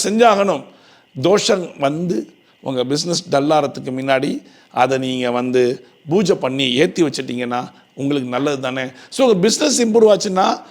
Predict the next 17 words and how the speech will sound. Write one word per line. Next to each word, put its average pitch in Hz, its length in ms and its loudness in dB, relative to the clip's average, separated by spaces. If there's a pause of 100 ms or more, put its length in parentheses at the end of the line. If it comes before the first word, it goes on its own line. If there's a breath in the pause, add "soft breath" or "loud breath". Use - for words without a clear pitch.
(140 loud breath)
உங்களோட 160 580 2
வாழ்க்கை 208 400 6 (100)
ஸ்டைல் 165 220 -2
இம்ப்ரூவ் 160 220 -4
ஆகும், 139 400 -2 (200 loud breath)
உங்களை 143 380 -2
நம்பி 160 360 -4
இருக்கக்கூடிய 139 600 -6
குடும்பங்கள் 156 460 -4
பிழைக்கும். 120 520 -4 (160 loud breath)
அப்போ 135 260 -2
உங்களுக்கு 143 460 -4
புண்ணியம் 233 500 2
கூட 185 180 4
வந்து 143 240 -2
சேரும். 123 340 -4 (140)
உண்மைதானே? 139 540 0